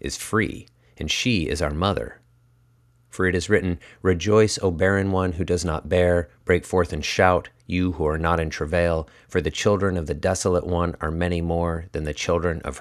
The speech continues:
her that is married." A reading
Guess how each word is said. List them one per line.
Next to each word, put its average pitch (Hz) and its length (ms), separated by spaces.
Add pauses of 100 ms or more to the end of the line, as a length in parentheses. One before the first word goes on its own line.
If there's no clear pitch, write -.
her 87 180
that 78 160
is 78 140
married." 65 500 (4000)
A 85 60
reading 87 540